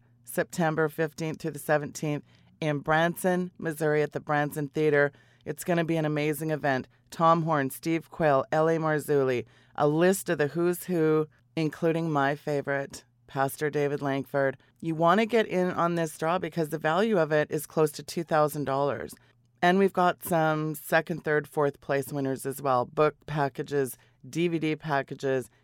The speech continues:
It's gonna be fantastic. So here's very simply how you do it.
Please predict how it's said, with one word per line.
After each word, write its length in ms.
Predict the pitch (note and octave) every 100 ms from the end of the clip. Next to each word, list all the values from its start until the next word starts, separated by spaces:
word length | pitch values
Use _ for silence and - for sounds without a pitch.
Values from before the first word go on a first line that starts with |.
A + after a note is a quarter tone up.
| _
It's 160 | C#3+ -
gonna 220 | D#3 C#3+
be 100 | C#3+
fantastic. 840 | C#3 C#3 C3+ C#3+ B2+ C3 - A#2 - _ _ _
So 220 | - D3
here's 560 | C3+ F3 F3 F#3 F#3+ - _ _
very 460 | C3+ C3+ F3 F3+ F#3+
simply 420 | F#3+ F3 E3+ E3
how 200 | E3 D#3
you 180 | D3 C#3+
do 180 | D3 B2+
it. 160 | A#2